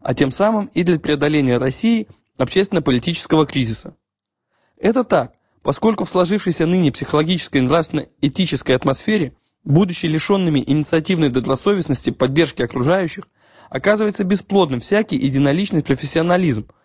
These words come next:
каким бы высоким он ни был и к какой бы области деятельности ни принадлежал. Это касается профессионализма всех и каждого без исключения, начиная от профессионализма дворника или посудомойки,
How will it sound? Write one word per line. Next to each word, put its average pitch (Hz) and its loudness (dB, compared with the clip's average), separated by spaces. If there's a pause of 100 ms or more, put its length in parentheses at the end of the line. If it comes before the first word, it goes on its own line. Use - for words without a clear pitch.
(360)
каким 202 2
бы 165 4
высоким 156 0
он 135 0
ни 208 2
был 147 0 (180)
и - 0
к - -14
какой 185 0
бы 147 0
области 180 -2
деятельности 165 0
ни 127 2
принадлежал. 151 0 (680)
Это 208 0
касается 190 -2
профессионализма 165 2
всех - -2
и 131 -6
каждого 185 0
без 143 0
исключения, 139 0 (440)
начиная 175 2
от 147 -2
профессионализма 160 0
дворника 185 0
или 135 0
посудомойки, 147 -2